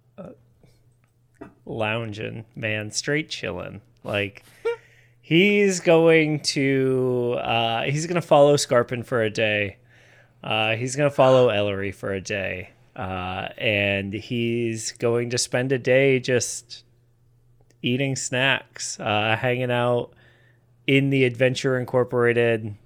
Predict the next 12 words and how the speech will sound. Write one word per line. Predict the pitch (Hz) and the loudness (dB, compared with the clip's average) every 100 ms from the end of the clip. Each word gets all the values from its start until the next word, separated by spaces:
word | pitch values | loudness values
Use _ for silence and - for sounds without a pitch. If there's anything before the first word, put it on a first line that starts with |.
| _ | _
uh, | - 117 113 113 117 | -4 2 4 2 0
mess | 123 131 127 131 | -2 0 2 0
hall, | - 127 120 107 107 | 0 2 4 4 0
basically. | 123 117 - 117 110 110 - - - 143 | -2 0 -2 -2 -2 -4 -10 -18 -6 4
Uh, | 160 | 4
what | 139 185 226 | 6 6 6
is | 247 - | 2 -2
the, | 226 208 160 - - - - - _ _ _ _ _ _ _ _ - 131 165 - | -2 0 -2 -8 -20 -20 -20 -20 _ _ _ _ _ _ _ _ -6 -2 -4 2
what | 165 202 | 6 6
is | 247 180 | 6 2
the | - 185 175 | 2 4 4
Adventure | 170 147 151 160 - 165 160 156 151 151 151 | 2 2 4 4 2 4 6 6 4 4 2